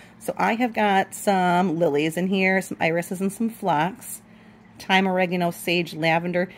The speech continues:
I have lemon balm here, but I'm gonna rip it out. That's why I got it in parentheses. It is a bully. It, um, is taking over my bed. It's gotta go. Black-eyed Susans and daisies, and I've got some columbine over here. What I'm gonna do,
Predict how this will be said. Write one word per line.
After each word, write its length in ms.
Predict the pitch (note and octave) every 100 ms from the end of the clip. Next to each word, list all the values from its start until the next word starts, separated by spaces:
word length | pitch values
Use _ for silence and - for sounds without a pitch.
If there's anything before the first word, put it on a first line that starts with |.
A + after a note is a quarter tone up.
| - -
I 20 |
have 180 | E3+ D#3+
lemon 300 | E3+ F#3+ F3+
balm 240 | D3 B2+ D#3+
here, 300 | C#3 C#3 -
but 120 | E3
I'm 100 | E3+
gonna 160 | D#3 C#3+
rip 220 | D#3+ F3
it 80 | F#3
out. 320 | - A#2+ - -
That's 160 | - -
why 60 |
I 40 | C#3
got 180 | - -
it 100 | -
in 60 |
parentheses. 580 | - F3 F3+ F3 - F#3+ -
It 100 | E3
is 260 | D3 - - - -
a 80 | E3+
bully. 540 | D#3+ G#3 G3 G3+ G3+ G3
It, 340 | E3 E3 -
um, 460 | C#3 C#3 C#3 D#3+ D#3+ -
is 140 | E3+
taking 300 | - D#3+ E3+
over 100 | D3+
my 140 | C#3
bed. 220 | C#3 G#2+ A#2+
It's 80 |
gotta 180 | - D3+
go. 260 | C#3 G#2 D3+ - - - -
Black-eyed 360 | - F#3+ F#3+ E3+
Susans 500 | - B3 A3+ A3+ A3
and 280 | - E3+ -
daisies, 560 | G3 G3 G3 G3 G3+ G3+
and 120 | D#3+
I've 100 | D#3
got 120 | -
some 100 | F3
columbine 640 | - F3+ D3+ D3+ D3+ B2
over 200 | C#3+ D3
here. 320 | - - - - - - - -
What 260 | E3 G3+
I'm 160 | C4 C4+
gonna 200 | B3+ A3
do, 520 | F3+ F#3 E3+ E3 F#3+